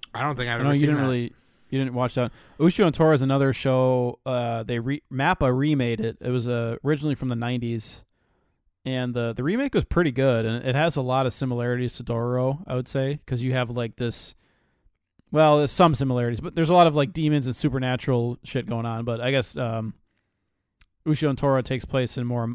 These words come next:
Speaker 2: in a slightly more modern day setting, but, um, well, a lot more <laughs> modern day. Like the, it's either the nineties or the two thousands. But yeah, so,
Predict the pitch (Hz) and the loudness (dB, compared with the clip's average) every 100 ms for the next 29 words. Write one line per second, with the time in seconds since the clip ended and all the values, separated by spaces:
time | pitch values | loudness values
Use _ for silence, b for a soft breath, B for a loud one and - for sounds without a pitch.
0 | - 131 123 113 - 180 147 143 127 123 | -6 -4 -2 -2 0 0 2 0 -2 -2
1 | 120 117 117 113 110 110 - 113 110 117 | -2 -4 -6 -6 -6 -6 -6 -6 -6 -8
2 | - 110 - _ _ _ _ _ _ _ | -8 -8 -10 _ _ _ _ _ _ _
3 | _ _ _ 113 110 104 110 _ _ 117 | _ _ _ -8 -6 -8 -12 _ _ -8
4 | 110 123 117 110 127 160 170 147 226 - | -2 -2 -2 0 6 8 8 6 6 6
5 | 208 180 - - 151 - 143 226 175 139 | 8 4 4 -4 -2 -2 -4 -6 -4 -4
6 | 123 135 139 127 120 127 117 110 107 110 | -4 -2 -2 -4 -6 -6 -8 -8 -8 -10
7 | - b b b b b _ _ _ _ | -12 b b b b b _ _ _ _
8 | _ - 143 139 135 113 - - 147 131 | _ -2 0 2 0 0 -6 0 2 2